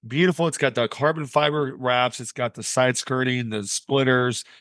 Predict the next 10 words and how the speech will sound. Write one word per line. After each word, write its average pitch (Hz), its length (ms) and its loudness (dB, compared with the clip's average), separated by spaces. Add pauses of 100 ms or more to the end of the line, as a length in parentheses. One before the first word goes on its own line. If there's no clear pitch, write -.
(160)
the 117 180 2
badass 117 500 2
carbon 120 420 -2
dif-, - 260 -10
uh, 107 360 -2
fiber 113 360 2
diffuser 131 540 -2
in 127 60 -4
the 120 80 -4
rear. 117 400 0